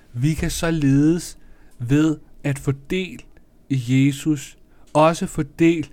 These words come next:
i hans stedfortrædende død på vores vegne.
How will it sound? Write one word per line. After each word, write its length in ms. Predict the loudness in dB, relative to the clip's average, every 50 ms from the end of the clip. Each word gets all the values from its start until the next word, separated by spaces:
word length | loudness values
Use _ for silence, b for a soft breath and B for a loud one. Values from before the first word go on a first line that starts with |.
| -8 -4
i 120 | -2 -2
hans 500 | -2 0 0 0 2 2 2 0 -4 -10 -18 -16
stedfortrædende 1200 | -14 -12 -12 -8 -2 2 2 2 2 2 -2 -6 -8 -10 -10 -6 -4 -4 -2 -2 -2 -2 -4 -4
død 340 | -4 -4 -4 -4 -4 -4 -6 -12 -18 _ b b b b b
på 140 | -8 -6 -6
vores 480 | -6 -6 -6 -6 -6 -6 -8 -8 -12 -12
vegne. 420 | -12 -12 -14 -14 -14 -14 -16 -16